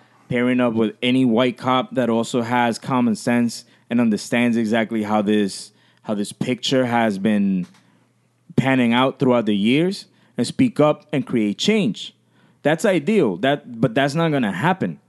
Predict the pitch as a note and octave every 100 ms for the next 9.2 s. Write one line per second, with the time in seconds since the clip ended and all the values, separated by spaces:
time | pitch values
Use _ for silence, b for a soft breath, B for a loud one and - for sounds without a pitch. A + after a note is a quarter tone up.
0 | _ B2 C3 C3+ D#3 D3 B2+ G#2+ A2+ C3+
1 | F3 F3 E3 B2+ C#3+ D3+ E3 D3+ D3 -
2 | - - C#3+ A#2+ B2+ G#2+ C3+ C#3 C#3 C3
3 | A#2+ B2 A#2 A#2+ - G#2+ B2 E3+ D3 B2
4 | A2+ A2 A#2+ C3+ C3+ B2+ A#2 b b _
5 | A#2 B2+ C#3 C3+ B2 A2+ A2 G#2 G2 b
6 | b _ A#2+ - C3+ C3+ C3 B2 B2 A#2
7 | A2 G#2 G2+ - _ B2+ B2+ A#2+ - B2+
8 | B2 A#2 G#2+ A2+ G2+ G#2+ C#3+ - A2+ A2
9 | G#2+ -